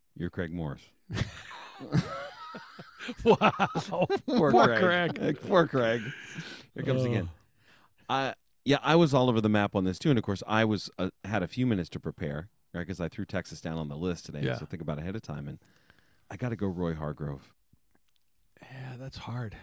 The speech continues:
Speaker 1: I know.
Speaker 2: Yeah.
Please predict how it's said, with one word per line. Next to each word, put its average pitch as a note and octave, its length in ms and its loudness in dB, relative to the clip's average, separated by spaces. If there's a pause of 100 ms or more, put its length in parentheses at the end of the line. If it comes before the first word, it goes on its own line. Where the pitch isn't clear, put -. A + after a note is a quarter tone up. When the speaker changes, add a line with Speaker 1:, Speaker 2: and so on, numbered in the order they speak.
(800)
Speaker 1:
I F#2 120 -6
know. D3 340 0 (2250)
Speaker 2:
Yeah. A2+ 340 -4